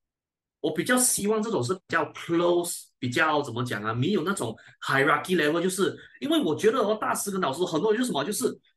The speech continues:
自己把自己 position 到很低，然后我每天抬头仰着看那个大师，哇，那好勁啊，好像把他当神来拜这样子。对不起啊，我并不是说我藐视所有的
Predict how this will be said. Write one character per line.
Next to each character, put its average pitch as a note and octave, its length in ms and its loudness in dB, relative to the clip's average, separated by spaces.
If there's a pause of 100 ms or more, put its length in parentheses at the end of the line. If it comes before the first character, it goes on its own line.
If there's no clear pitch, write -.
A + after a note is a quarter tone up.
自 - 220 2
己 D#3 200 -2
把 C#3 240 0
自 C#4 120 -6
己 B3+ 140 -4
position F3+ 560 -4
到 A#3 160 0
很 B2 280 -2
低， D3+ 300 -2 (240)
然 C3+ 100 2
后 C4+ 140 2
我 E3+ 140 2
每 D#3 120 2
天 E3+ 200 0
抬 - 260 0
头 G#3 160 -2
仰 C3 220 -6
着 G3+ 120 -4
看 G#3 200 -4
那 G#3 60 -2
个 G#3 60 -4
大 G3+ 140 -4
师， F#3 260 -2 (280)
哇， D#4 480 4
那 E4+ 180 0
好 E4+ 60 -6 (420)
勁 C#4+ 340 0
啊， C#4 380 0
好 B3+ 100 -2
像 - 120 0
把 D4 160 2
他 D4 80 -10
当 G#4+ 100 -8 (100)
神 C4+ 520 -2
来 C#4 160 -4
拜 C#4+ 220 -2
这 C#4+ 40 -6
样 C#4 140 -4
子。 C3 340 -6 (540)
对 - 100 -2
不 - 60 -2
起 - 260 -2
啊， A#2+ 180 -2 (140)
我 C3+ 160 -2
并 A#3+ 240 -8
不 B3 100 -4
是 A#3+ 100 -2
说 D3 360 -2 (380)
我 D3 180 4
藐 C3 380 -2
视 G3 320 -2
所 C#3+ 500 0
有 A2+ 220 -2
的 G#2+ 280 -6